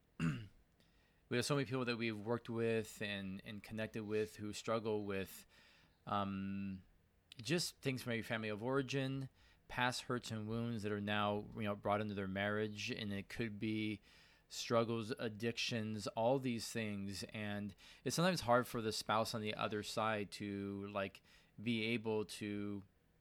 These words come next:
come alongside and really love them in the place that they're at because of how it's impacting them.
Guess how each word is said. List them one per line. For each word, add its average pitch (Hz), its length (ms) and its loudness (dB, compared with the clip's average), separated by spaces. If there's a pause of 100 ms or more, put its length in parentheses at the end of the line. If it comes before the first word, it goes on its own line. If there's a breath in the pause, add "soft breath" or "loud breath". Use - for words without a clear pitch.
(160)
come 123 140 -2
alongside 131 540 2
and 101 120 -2
really 107 200 0
love 101 480 2
them 101 360 2
in 110 80 -4
the 101 80 -2
place 107 320 -2
that 101 200 -4
they're 101 200 -2
at 104 380 0 (500 loud breath)
because 113 520 0
of 104 100 -2
how 104 200 0
it's 101 140 -8
impacting 98 640 -6
them. 87 340 -6